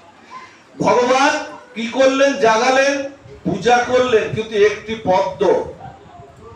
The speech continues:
একটি নীল পদ্ম তুলে রাখলেন। মাই নিজে তুলে রাখলেন, "দেখি তোর পূজাটা কেমন ভাবে তুই করিস, আমি একটু দেখতে চাই।"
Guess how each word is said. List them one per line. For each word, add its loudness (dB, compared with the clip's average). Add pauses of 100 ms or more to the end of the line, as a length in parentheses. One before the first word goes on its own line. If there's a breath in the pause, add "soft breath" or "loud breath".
(400)
একটি -10 (220)
নীল -6
পদ্ম 2 (1200)
তুলে 2
রাখলেন। 0 (880)
মাই -2
নিজে -8
তুলে 0
রাখলেন, -2
"দেখি -6
তোর -6
পূজাটা -2
কেমন -4
ভাবে -6
তুই -10 (100)
করিস, -2
আমি -8
একটু -14
দেখতে -10
চাই।" -10